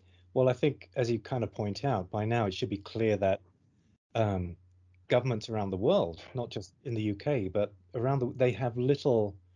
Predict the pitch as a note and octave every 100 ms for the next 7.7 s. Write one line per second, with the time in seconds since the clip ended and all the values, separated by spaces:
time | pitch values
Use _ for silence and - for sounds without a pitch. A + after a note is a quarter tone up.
0 | _ _ _ - B2 D3 - D#2+ - -
1 | - - C#3 G#2+ G2 F2 - - A2+ G#2
2 | G2 G#2 G#2 G2 F2+ - - - G2+ G2
3 | F#2+ - D#3+ B2+ G#2 F2+ - A#2+ B2 G2+
4 | A2+ A#2 A2+ B2 D3+ - - _ _ B2
5 | A#2+ A#2 - C3+ B2+ C3+ A#2+ A2 A2+ G2+
6 | - G2 F#2 G2+ E2 - - A#2 F2+ -
7 | F#2 - F#2 D#2+ D#2 -